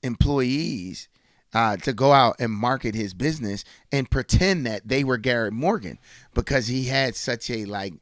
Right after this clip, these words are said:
you know, a pretty white name. And you know what I mean? Nothing that'll, like, send you the other way. So these guys would show up and be like, "Yeah, I'm Garrett Morgan, and I wanna sell you my, you know, my traffic light, or,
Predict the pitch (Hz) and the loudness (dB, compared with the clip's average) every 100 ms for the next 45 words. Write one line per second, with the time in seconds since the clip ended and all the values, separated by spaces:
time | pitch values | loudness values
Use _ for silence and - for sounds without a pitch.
0 | - - - 403 151 - 208 120 123 127 | -20 -18 -8 -6 0 4 4 2 0 0
1 | 110 123 143 160 98 107 - _ _ _ | -4 -4 -4 -4 -6 -8 -12 _ _ _
2 | 120 123 117 131 135 127 123 131 131 120 | -4 -2 -2 -2 0 0 -2 -4 -4 -4
3 | 131 127 113 104 107 101 98 - 127 123 | -4 -4 -6 -6 -6 -8 -6 -4 -2 -2
4 | 117 113 95 90 139 - - - - - | 0 0 -2 -2 -2 -2 -8 -20 -20 -18
5 | - 139 120 98 _ _ _ 127 175 143 | -4 2 2 2 _ _ _ -2 0 4
6 | 139 123 107 104 - _ - 151 127 147 | 6 6 2 -4 -6 _ 0 4 6 8
7 | 208 165 _ _ _ _ _ _ 131 131 | 8 4 _ _ _ _ _ _ -4 -2
8 | 120 135 127 208 285 117 117 131 123 131 | 0 0 4 4 4 0 2 2 2 0
9 | 220 285 87 90 92 101 107 104 - 117 | -2 -4 -8 -6 -6 -4 -4 -6 -2 -2
10 | 110 110 107 107 101 107 104 95 - 127 | 0 -2 -4 -6 -6 -6 -6 -8 -6 -4
11 | 107 98 101 98 95 78 - 151 - 101 | -4 -4 -4 -4 -4 -4 0 2 0 -4
12 | 92 78 67 - 98 92 82 | -4 -6 -8 -8 -6 -6 -8